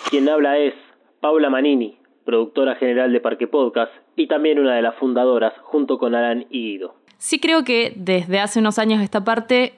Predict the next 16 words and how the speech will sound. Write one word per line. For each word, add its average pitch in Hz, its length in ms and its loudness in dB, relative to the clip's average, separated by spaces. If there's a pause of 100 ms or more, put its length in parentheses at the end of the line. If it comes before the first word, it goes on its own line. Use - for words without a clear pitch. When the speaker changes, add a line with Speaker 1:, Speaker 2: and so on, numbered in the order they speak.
(140)
Speaker 2:
por 196 100 0
lo 185 100 0
menos 226 400 0
con 170 520 -2
Parque, 196 420 -2
que 165 240 0
es 165 300 -8
mi 156 280 -6
experiencia 165 560 -6
personal, 196 580 0
venimos 196 380 2
trabajando 185 600 0
en 190 80 0
esta 202 220 -4
idea 196 360 2
de 208 300 0